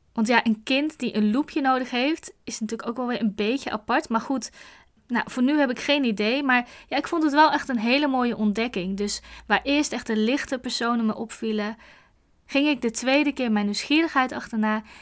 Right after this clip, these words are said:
en kwam ik eigenlijk in het donkere gedeelte van het kunstwerk.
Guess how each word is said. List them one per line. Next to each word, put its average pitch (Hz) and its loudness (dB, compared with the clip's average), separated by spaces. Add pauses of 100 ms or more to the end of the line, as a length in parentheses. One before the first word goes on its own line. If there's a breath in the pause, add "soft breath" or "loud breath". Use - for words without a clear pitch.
(100)
en 254 -2
kwam 349 4
ik 359 -2
eigenlijk 294 4
in 247 -4
het 226 -4
donkere 262 -4
gedeelte 190 -8
van 196 -8
het 190 -8
kunstwerk. 196 -8